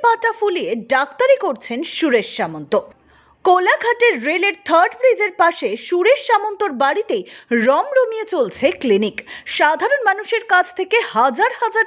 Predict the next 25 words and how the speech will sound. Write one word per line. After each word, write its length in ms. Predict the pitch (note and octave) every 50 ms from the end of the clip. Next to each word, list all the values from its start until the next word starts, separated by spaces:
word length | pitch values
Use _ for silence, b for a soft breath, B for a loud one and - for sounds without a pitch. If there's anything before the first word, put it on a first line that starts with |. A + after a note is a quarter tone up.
| A4+
টাকা 260 | A4 G4+ F#4+ G4 A4 A4
নিয়ে 180 | G#4+ G4+ E4
করা 240 | C4+ - A#3+ G3+ G3+
হচ্ছে 320 | G3+ G#3+ F3+ - - G3+
চিকিৎসা, 500 | - - G#3+ - F3 E3 - - A#3 - - B B B B B
এমনকি 680 | C4 C#4+ D4 D#4+ F#4+ B4 C5+ - - D#4 G#3+ A3+ D#4 - - -
অস্ত্রোপচারও। 920 | D4 D#4+ E4+ E4 - - - G#3 - - G3 F3+ - G3+ F3+ F3 - - - B B B B
শুধু 440 | - - - A4+ A4+ C#5+ D5 D4 F#3+
বাবা 360 | - B3+ B3+ B3+ G#4+ A4+ -
সুরেশ 520 | - - - F#4 E4+ F4 G4+ G#4+ G#4+ -
সামন্তই 500 | - C#4+ A#3 A3 F#3+ F3+ - - F#3 F3+
নয়, 200 | E3+ G3 F#3+ - - - _ _ -
এখন 400 | - E3+ F3+ - - - G#4 A4
সঙ্গে 420 | - - A4+ F4+ G4 G4+ G4 A4+
জুটেছে 560 | G#4 A4 A4 G#4+ G#4 - - - B3 A3+ C#4 D#4+ B B B B B B
ছেলে 260 | - G4+ G#4 A4+ C#5+ C#5+ C#5+ -
কৌশিকও। 580 | D4+ B3+ B3 C4 - - A#3 - - - F#3+ - - _ _ b b b b b b
সুরেশবাবুর 840 | b - - F#4 F4+ F#4 B4 D5+ C#5+ - A#4+ A#4 A#4 G#4+ A4+ G#4+ E4+
বয়স 300 | D4+ D#4 E4+ A#4 B4 - -
নব্বই 380 | B3+ A#3+ A#3+ G3+ F#3 G3+ F#3+ F3
বছর। 360 | F#3 D#3 D#3+ - - A3 E3+ - - - _
কোনো 240 | - A#3+ A3 A3 G#3+
বৈধ 520 | F#3 D#3+ D#3+ G#3+ A#3+ C4+ D#4+ F#4 F#4 - C5
অনুমতি 540 | B4+ A4 F#4+ F#4+ G4+ F#4+ G4+ G4 F#4 F#4
ছাড়া 480 | F#4 - - - F4+ F#4+ F#4 F#3+ G#3